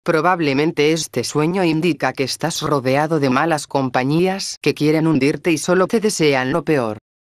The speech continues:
Trata de utilizar el sentido común e intenta evitar estar rodeado de personas que solo te tienen envidia y no quieren ayudarte a seguir creciendo en cualquier aspecto de tu vida o en cualquier aspecto laboral. Soñar con piojos blancos.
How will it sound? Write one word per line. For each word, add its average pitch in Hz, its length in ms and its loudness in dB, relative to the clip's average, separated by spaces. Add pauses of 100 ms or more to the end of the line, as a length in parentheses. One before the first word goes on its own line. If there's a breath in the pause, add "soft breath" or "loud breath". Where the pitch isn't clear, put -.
(160)
Trata 180 320 0
de 190 80 2
utilizar 165 560 0
el 208 140 0
sentido 175 580 0
común 147 380 0
e 147 60 2
intenta 165 520 0
evitar 160 380 0
estar 170 420 -2
rodeado 147 560 0
de 143 100 0
personas 165 640 -2
que 220 120 0
solo 185 520 0
te 240 140 -4
tienen 151 380 0
envidia 156 500 0
y 131 100 2
no 196 200 0
quieren 143 400 0
ayudarte 143 580 0
a 135 120 0
seguir 135 420 -2
creciendo 156 560 0
en 135 180 2
cualquier 160 380 0
aspecto 185 560 -2
de 127 160 -2
tu 147 100 0
vida 147 300 0
o 147 80 2
en 131 180 0
cualquier 151 360 0
aspecto 185 600 -2
laboral. 135 540 -2 (200)
Soñar 170 540 0
con 139 200 0
piojos 185 480 -2
blancos. 110 600 -6